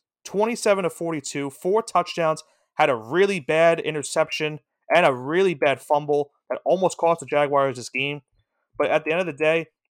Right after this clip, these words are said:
he has a monster game. Zay Jones has three receiving touchdowns and a hundred nine yards receiving. E T N had a hundred three yards rushing.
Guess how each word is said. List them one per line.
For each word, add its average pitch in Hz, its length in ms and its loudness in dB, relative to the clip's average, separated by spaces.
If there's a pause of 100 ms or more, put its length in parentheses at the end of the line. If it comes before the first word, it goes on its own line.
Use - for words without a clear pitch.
(460)
he 202 140 0
has 185 140 6
a 151 60 -4
monster 151 400 2
game. 139 320 -4 (240)
Zay 156 240 0
Jones 160 340 -2
has 135 180 -4
three 147 300 -8
receiving 143 460 -8
touchdowns 147 400 -2
and 120 80 -10
a 113 40 -8
hundred 135 240 -6
nine 123 220 -6
yards 113 260 -8
receiving. 170 520 -8 (420)
E 131 100 -8
T 120 180 -4
N 165 140 6
had 165 140 2
a 147 60 0
hundred 160 300 -6
three 151 140 -8
yards 143 240 -2
rushing. 143 460 -6